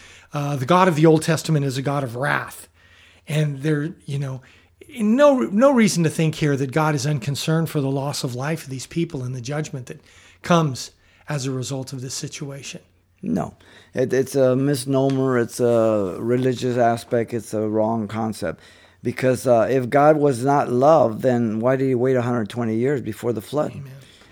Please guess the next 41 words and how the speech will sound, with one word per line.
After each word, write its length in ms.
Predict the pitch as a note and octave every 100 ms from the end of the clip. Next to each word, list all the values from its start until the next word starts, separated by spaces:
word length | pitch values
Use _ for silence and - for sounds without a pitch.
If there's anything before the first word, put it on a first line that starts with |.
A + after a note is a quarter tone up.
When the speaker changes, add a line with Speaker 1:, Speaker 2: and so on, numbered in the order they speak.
| -
Speaker 2:
Uh, 440 | F#2+ G2+ F#2 G2 F#2
if 200 | G#2 G2+
I, 260 | B2 C3+ B2+
if, 640 | A2+ A2+ - A#2+ G#2+ -
if 220 | G#2 - B2+
you 120 | C3
guys 340 | D#3+ D#3 A#2
better 240 | B2 A#2+ A#2
thank 280 | - B2+ A#2
God 180 | A2+ A2+
I 60 |
wasn't 320 | D3+ D3 B2 G#2+
God, 160 | G2+
I 40 | A#2
would 180 | C#3+ A#2
have 180 | G#2
smoked 420 | - - C3+ C3+ C3
you 80 | A#2
the 60 |
first 320 | - C3+ A#2+ D3
day. 300 | D3 - - - _ _ _ -
Um, 520 | A#2 A#2 A2 F2+ - - A#2+ _ _ _
uh, 320 | - G2 F#2+ - - B2
so 440 | - C#3 C3+ B2+ B2+
God 260 | B2+ D3+ F3
is 220 | E3+ A3
love. 260 | A#2+ G2+ - - - _
It's 200 | - B2
just 280 | - D3+ -
that 160 | C#3 A#2+
he 360 | G2 C#3 C3+
hates 340 | A#2+ B2+ B2 -
sin 360 | - C#3 E3+
and 140 | B2 A#2+
he 60 | G#2+
gives 260 | D3 D3+
man 260 | C3+ B2 G#2+
enough 340 | A#2+ B2 A2+ -
time 260 | A#2+ A#2+ A2
to 100 | G2+
repent. 600 | G#2 G2+ - F3 E3+ -